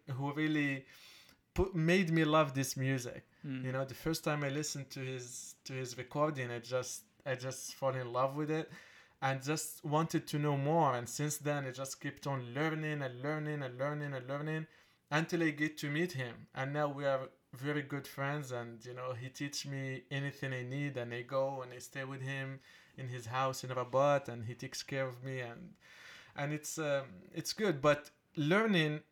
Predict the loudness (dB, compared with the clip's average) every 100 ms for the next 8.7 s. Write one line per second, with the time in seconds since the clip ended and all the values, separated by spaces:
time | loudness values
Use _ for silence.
0 | 0 4 4 4 4 2 2 0 0 -2
1 | -2 -8 -10 -8 -8 -2 -2 -2 -2 0
2 | 4 4 4 2 0 -2 0 -2 -2 -4
3 | -4 -4 -2 -2 -4 -6 -2 0 -2 -8
4 | _ _ _ _ _ _ _ _ _ -12
5 | -8 -2 0 0 0 -2 0 -2 -2 -6
6 | -4 -2 0 0 0 -4 -4 -4 -4 -2
7 | -2 -2 -4 -2 -2 -2 -4 -6 -6 -6
8 | -4 -4 -4 -4 -6 -8 -18